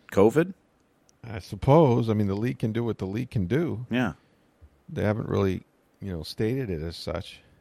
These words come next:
Speaker 2: Um, crazy, man.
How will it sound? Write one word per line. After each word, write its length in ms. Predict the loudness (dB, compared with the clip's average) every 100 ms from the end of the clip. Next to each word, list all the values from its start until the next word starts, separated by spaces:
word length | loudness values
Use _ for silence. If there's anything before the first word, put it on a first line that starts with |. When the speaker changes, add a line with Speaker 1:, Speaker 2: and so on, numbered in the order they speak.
| _ -8
Speaker 2:
Um, 460 | -2 0 0 -2 -8 _ _ _ _ _ _ _ _ _ _ _ _ _ _ -6
crazy, 380 | 0 2 2 2
man. 300 | 2 2